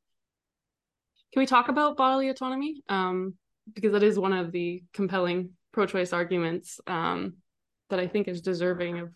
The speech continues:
of time. Um, can I ask,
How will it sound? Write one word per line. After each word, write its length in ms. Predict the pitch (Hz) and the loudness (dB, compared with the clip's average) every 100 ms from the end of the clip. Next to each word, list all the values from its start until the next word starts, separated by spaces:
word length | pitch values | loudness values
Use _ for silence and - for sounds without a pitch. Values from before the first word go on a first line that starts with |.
| _ - | _ -18
of 140 | 190 | -14
time. 460 | - 190 170 175 190 _ - _ _ _ _ | -4 -2 -2 -4 -8 _ -20 _ _ _ _
Um, 580 | 190 185 175 165 170 180 170 _ _ _ _ _ _ _ _ _ _ _ _ - _ _ - | 2 4 6 4 2 0 -6 _ _ _ _ _ _ _ _ _ _ _ _ -20 _ _ -6
can 140 | - 226 | 4 6
I 80 | |
ask, 340 | 214 196 247 | 8 6 4